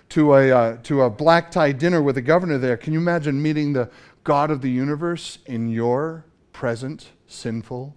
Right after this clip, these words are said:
state? Who knows everything about you?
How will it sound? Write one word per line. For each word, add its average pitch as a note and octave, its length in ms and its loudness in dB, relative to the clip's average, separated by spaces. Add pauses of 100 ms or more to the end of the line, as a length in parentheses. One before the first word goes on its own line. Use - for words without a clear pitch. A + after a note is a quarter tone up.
state? - 540 -20 (880)
Who C#3+ 160 -2
knows C#3 380 0 (180)
everything A#2+ 1160 -4
about F2 420 -16
you? D2+ 200 -20